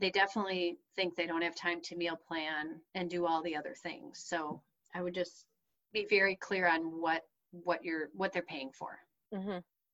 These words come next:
Speaker 2: Okay.
Speaker 1: So at this point, I would maybe focus more on the yoga and the fitness, and that's what they're missing. So if you're targeting former athletes or people who have been active in the past and just haven't been because of work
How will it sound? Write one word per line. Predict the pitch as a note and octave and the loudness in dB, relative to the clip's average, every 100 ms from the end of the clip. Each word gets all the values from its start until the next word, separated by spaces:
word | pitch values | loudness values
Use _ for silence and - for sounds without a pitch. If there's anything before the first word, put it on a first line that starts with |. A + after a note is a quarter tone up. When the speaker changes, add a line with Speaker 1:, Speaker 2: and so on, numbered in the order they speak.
| - | -6
Speaker 2:
Okay. | G#3 G#3 - _ _ _ _ _ _ _ _ _ | 0 0 -2 _ _ _ _ _ _ _ _ _
Speaker 1:
So | - | 2
at | G3 G3+ | 2 2
this | A3 A3+ | 0 -2
point, | - A3 G3 F3 | -2 0 0 0
I | |
would | F#3+ F#3 | 0 0
maybe | F#3 F#3 F3+ | 0 -2 -2
focus | - F3+ F3 E3+ | 0 -2 -2 -4
more | F#3 F3 F3 - | -2 2 2 2
on | E3+ | 0
the | D#3+ | -2
yoga | E3 E3+ E3 F3 E3+ - | -2 -2 -2 0 0 0
and | F3+ F3 | -2 -4
the | |
fitness, | D#3+ E3+ - G3+ B3+ C4 - - _ _ _ _ _ _ _ | -4 -6 -4 -2 -2 -4 -12 -18 _ _ _ _ _ _ _
and | F#3 F3 | -4 0
that's | F3 D#3 F3 - - - | 2 4 4 0 -14 -6
what | F#3+ F3+ | -4 0
they're | F#3 | 0
missing. | F3 E3 - G#3+ A3+ | 0 -2 -2 -2 -2
So | A#3 G#3 | -4 -2
if | F3 | 0
you're | F3+ E3+ | 0 -4
targeting | - F#3+ F#3 F3+ F3+ E3+ | 0 0 0 0 0 -2
former | - E3+ E3 D3 | -2 -2 -2 0
athletes | E3 G3+ - A3+ A3+ A3+ - - _ | 0 0 -2 -2 -2 -6 -14 -18 _
or | F3+ F3 | -2 -2
people | - G3 F3 | -2 -2 -2
who | F3+ F3+ | 0 2
have | D#3 - | 2 2
been | F3 E3+ E3+ E3 E3 F#3+ - - | 0 2 0 -2 -2 -6 -10 -2
active | - - - F#3+ | 0 2 0 0
in | F#3 | 0
the | D#3 | -2
past | - F#3 D#3 G3+ - - - - _ _ _ - | -2 2 4 2 -2 -14 -16 -16 _ _ _ -4
and | F3+ | -2
just | F3+ F3 | -2 -2
haven't | - - F3 F3+ F3 F3+ | -2 0 2 2 -2 0
been | F3+ E3+ | 0 0
because | E3+ E3 - F#3+ | -2 -4 0 0
of | A#3 A3 | 0 0
work | A3 A3 A3 | 2 4 2